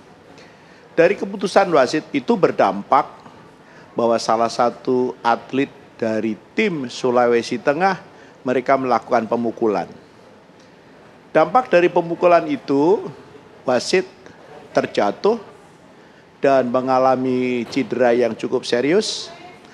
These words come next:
memerlukan perawatan dan langsung dibawa ke rumah sakit yang sampai dengan sekarang yang bersangkutan masih dirawat di rumah sakit Ya-, Ya-,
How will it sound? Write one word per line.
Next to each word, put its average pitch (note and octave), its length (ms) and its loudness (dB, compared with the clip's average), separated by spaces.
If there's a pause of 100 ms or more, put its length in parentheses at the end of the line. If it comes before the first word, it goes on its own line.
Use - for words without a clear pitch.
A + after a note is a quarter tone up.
(220)
memerlukan C3 880 0
perawatan A#2 800 2
dan A2+ 180 -2
langsung A2 400 -2
dibawa G#2+ 300 -2
ke - 80 -10
rumah A2 240 -2
sakit E3+ 340 -4
yang C3+ 160 0
sampai B2 320 -2
dengan A#2 300 -6
sekarang F3 420 2
yang C3 160 -2
bersangkutan A#2 640 -2
masih B2 320 -4
dirawat A2+ 460 0 (580)
di B2+ 400 0
rumah A#2 320 -2
sakit - 480 -4
Ya-, G#2+ 400 -2 (240)
Ya-, G#2+ 880 -4